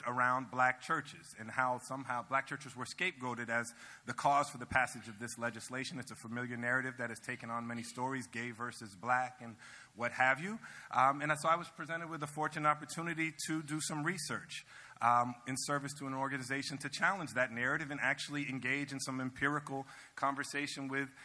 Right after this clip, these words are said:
uh, members of black churches in the communities they claim to serve around how questions of sexuality are, uh, negotiated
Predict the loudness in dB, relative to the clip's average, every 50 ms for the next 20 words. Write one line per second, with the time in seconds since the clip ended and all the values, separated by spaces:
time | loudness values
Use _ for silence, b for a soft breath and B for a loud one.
0 | B B B 8 8 8 8 8 6 4 2 4 4 2 0 -2 -2 0 4 6
1 | 6 6 6 2 -2 -2 -2 -2 -4 -6 -4 -4 -4 -4 -4 -4 -4 -2 -2 -2
2 | -2 -2 -4 -6 -4 -4 -4 -4 -4 -4 -6 -6 -6 -6 -8 -4 -2 -2 -2 0
3 | 0 2 4 4 4 4 4 4 2 2 2 -2 -2 -2 -2 -2 -4 -10 -8 -8
4 | -6 -4 -4 -4 -4 -4 -4 -4 -2 0 0 0 0 -2 -4 -8 -8 -8 -10 B
5 | B B B B B B 4 6 6 8 8 6 4 2 -2 B B B B 2
6 | 2 2 2 2 -2 0 0 0 0 0 -2 -4 -4 -4 -4 -6 -8